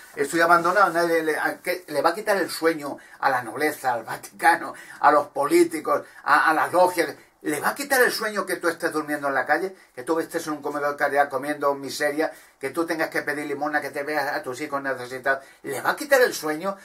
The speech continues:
¿Le va a quitar el apetito? Lo que están pendientes ellos todos los días, la nobleza, los políticos,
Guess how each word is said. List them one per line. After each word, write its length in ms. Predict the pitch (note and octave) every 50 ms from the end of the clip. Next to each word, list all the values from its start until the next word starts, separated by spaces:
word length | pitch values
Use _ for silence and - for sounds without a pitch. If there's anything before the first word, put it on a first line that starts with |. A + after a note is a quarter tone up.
| - _ _ _ - C3+ C3+ D#3 D#3+
¿Le 100 | C#3 C#3
va 60 | D#3+
a 40 | E3
quitar 200 | - - F3+ -
el 60 | F3
apetito? 200 | F#3 F#3 D#3 -
Lo 140 | D#3+ D3+ -
que 60 | C3
están 320 | B2 - - A3 A3 - -
pendientes 580 | A3+ G#3+ G3 G3+ G#3 G3 F#3+ - E3 C#3+ -
ellos 320 | E3 D#3 D#3 D3+ C3+ - -
todos 140 | D#3 D#3
los 100 | D3 B2+
días, 240 | C3 D#3 D#3+ D#3 - - - _
la 140 | - C3+ C3+
nobleza, 500 | C3+ D3 D3+ D#3 E3+ D#3+ D3+ - D#3 C#3
los 220 | C3+ C#3 C#3 C3 B2+
políticos, 500 | - D3+ D3 D3+ D#3+ D#3 C#3+ C3+ D3